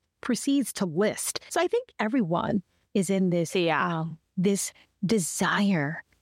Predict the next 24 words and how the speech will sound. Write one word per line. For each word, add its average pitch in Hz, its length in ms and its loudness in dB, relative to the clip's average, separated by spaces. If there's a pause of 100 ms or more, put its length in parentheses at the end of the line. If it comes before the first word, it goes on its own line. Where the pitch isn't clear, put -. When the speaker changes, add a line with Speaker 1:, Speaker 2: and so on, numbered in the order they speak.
(120)
Speaker 1:
of 185 100 2
just - 240 -2
wanting 247 320 0
to - 140 -2
make 185 200 2
a 175 60 0
connection. 170 760 2
But 247 260 -2
I, 254 160 0
and 262 140 2
I 247 100 2
do 269 200 2
see - 180 0
your 196 120 4
point. 170 360 0
I 190 40 -2
think 202 200 -2
it - 120 0 (200)
depends 170 460 2
on 170 220 2
your 156 120 2
season. 151 500 2
For 170 120 0
you, 170 640 2